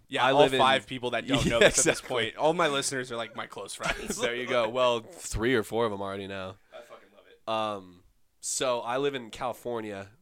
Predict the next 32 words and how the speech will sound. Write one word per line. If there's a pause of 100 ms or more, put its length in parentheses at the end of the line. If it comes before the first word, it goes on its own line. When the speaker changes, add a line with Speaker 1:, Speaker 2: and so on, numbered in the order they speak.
Speaker 2:
most,
mostly.
I'm
back
visiting
everyone. (600)
And,
uh, (360)
I
had
this
girl
come
over
once, (960)
and
we
got
a
little
drunk,
had
a
little,
couple
bottles
of
wine. (1400)
And
we
started,
uh,